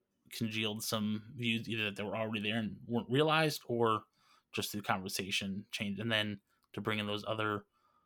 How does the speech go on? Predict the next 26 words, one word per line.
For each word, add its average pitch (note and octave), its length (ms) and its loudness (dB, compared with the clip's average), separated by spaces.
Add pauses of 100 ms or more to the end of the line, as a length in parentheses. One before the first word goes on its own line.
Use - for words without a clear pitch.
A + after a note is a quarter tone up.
(440)
voices, - 680 -2 (200)
I A#2+ 40 -8
think G#2+ 160 -10
that G#2+ 180 -8
it's - 280 -16 (460)
fantastic. G2+ 580 -4
And, A2 240 0 (720)
you A#2+ 100 0
know, A#2 360 6 (180)
I A#2 80 0
know A#2 160 4
you, A2 300 0
you A#2 120 -2
made A2 200 0
the G#2+ 60 -6
joke G#2 320 -2
that G2+ 160 -6 (400)
what A2 180 2
would G#2 100 -6
solve G#2+ 280 6
it G2+ 60 -4
is G#2 120 -6
another G#2 500 -2
political G#2 320 -2
podcast, G#2 720 0 (220)
but G#2+ 200 6